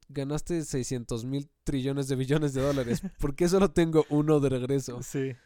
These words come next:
Speaker 1: "Ah, es que usé un poco en research, no te voy a mentir".
Speaker 2: Pues eso a mí se me hace admirable de este cuate,
Speaker 1: Ah,
Speaker 2: de
Speaker 1: la neta,
Speaker 2: Jeff.
Speaker 1: sí. Es, es muy chido.
Speaker 2: ¿No?
Speaker 1: Menos para los inversionistas. A ellos no se les hace gracioso.
Speaker 2: Sí,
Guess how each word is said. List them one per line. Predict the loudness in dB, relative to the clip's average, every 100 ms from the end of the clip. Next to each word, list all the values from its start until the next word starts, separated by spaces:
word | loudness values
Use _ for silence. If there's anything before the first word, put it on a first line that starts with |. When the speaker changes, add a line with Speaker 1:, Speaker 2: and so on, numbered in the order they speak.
| _ -12
Speaker 1:
"Ah, | -8 -6
es | -8
que | -6 -4
usé | -2 -2
un | -4
poco | -4 -2
en | -4
research, | -6 -8 -10 -10
no | -10
te | -6
voy | -6
a |
mentir". | -8 -12 -12 -12 -14 _ _ _ _ _ _
Speaker 2:
Pues | -8 -8 -8
eso | -8 -6 -6
a |
mí | -6
se | -8
me | -8
hace | -8
admirable | -8 -8 -8 -8 -10
de | -12
este | -14 -14
cuate, | -14 -10
Speaker 1:
Ah, | -6
Speaker 2:
de |
Speaker 1:
la | -4 -4
neta, | -4 -6
Speaker 2:
Jeff. |
Speaker 1:
sí. | -6 -8 -8 -12
Es, | -16 -18 -16
es | -12 -6
muy | -4 -4
chido. | -4 -8 -10 -14 -20 _ _ -20
Speaker 2:
¿No? | -20 -20 _ _ _ _ _ _ _ _ -10
Speaker 1:
Menos | -8 -4
para | -4
los | -4
inversionistas. | -8 -8 -8 -12 -14 -16
A | -10
ellos | -8 -8
no | -10
se | -12
les | -14
hace | -14
gracioso. | -16 -18 -18 -16
Speaker 2:
Sí, | -10 -8 -10